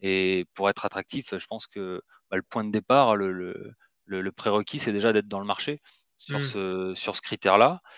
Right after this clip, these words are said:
Speaker 1: euh, d'avoir une part variable aussi, euh, qui soit, qui soit cohérente, hein. En général, elle, elle représente, euh, de vingt à trente pour cent de la rémunération globale d'un,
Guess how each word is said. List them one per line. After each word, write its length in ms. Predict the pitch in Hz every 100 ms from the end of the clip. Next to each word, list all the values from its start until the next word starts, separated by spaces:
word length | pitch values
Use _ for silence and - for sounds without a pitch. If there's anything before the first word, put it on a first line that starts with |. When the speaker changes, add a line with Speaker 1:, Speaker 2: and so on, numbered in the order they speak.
| - _ 107
Speaker 1:
euh, 480 | 101 95 98 95
d'avoir 320 | 104 110 127 117
une 120 | 113
part 180 | 113 107
variable 440 | 110 117 117 113
aussi, 340 | 107 - 127 - - -
euh, 120 | 104 101
qui 100 | -
soit, 400 | - 117 113 110
qui 120 | - -
soit 180 | 107
cohérente, 420 | - 113 147 175 135
hein. 60 |
En 180 | 127 107
général, 420 | 95 98 107 123
elle, 160 | 101 87 - - _
elle 80 | 98
représente, 680 | 92 - 101 98 113 113 107
euh, 380 | 92 90 90 87 _ - - - _ _ _ _ -
de 840 | 92 95 92 92 92 92 90 90 87 - _ _ _
vingt 260 | 107 110 113
à 60 | 104
trente 280 | - 107
pour 160 | - -
cent 180 | 131 120
de 60 |
la 100 | 107
rémunération 640 | 98 101 101 98 95 - 98
globale 540 | 101 98 110 107 98
d'un, 440 | 92 90 90 92